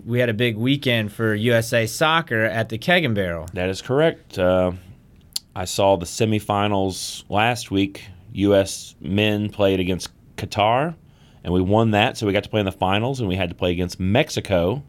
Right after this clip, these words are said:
Speaker 2: as you know, and it was a crazy game, back and forth. Uh, U S were kinda getting dominated in possession, but, uh, went into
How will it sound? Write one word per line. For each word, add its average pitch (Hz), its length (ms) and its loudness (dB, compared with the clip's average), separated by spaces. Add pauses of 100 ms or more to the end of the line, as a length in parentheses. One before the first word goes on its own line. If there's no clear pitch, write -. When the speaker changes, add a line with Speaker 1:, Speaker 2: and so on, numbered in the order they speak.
Speaker 2:
as 90 180 -4
you 82 100 -2
know, 82 340 -4 (420)
and 95 500 0
it 120 160 0
was 101 360 0 (420)
a 92 80 -2
crazy 151 640 0
game, 78 320 -6
back 143 300 -2
and 87 140 -6
forth. 73 500 -6 (380)
Uh, 80 440 -2 (160)
U 107 260 2
S 113 160 0
were 104 80 -2
kinda 104 260 -2
getting 107 260 -2
dominated 107 600 0
in 107 120 -2
possession, 101 600 0
but, 101 320 -2
uh, 113 300 0 (680)
went 101 220 2
into 104 380 4